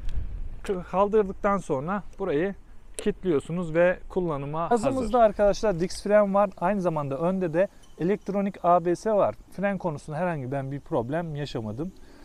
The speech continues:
Tekerlerimiz sekiz buç-, sekiz buçuk inç boyutunda. Bu yeni modellerde Essential ve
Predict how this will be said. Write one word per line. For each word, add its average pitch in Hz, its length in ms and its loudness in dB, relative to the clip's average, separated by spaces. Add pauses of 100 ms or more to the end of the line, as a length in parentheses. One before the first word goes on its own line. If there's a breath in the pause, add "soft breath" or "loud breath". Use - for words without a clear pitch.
(180 loud breath)
Tekerlerimiz 226 600 2
sekiz 214 340 -4
buç-, 202 300 -6
sekiz 180 420 -4
buçuk 156 320 -8
inç 139 300 -4
boyutunda. 139 600 0 (920 soft breath)
Bu 220 240 2
yeni 165 240 2
modellerde 208 640 6
Essential 190 720 -2
ve 170 240 4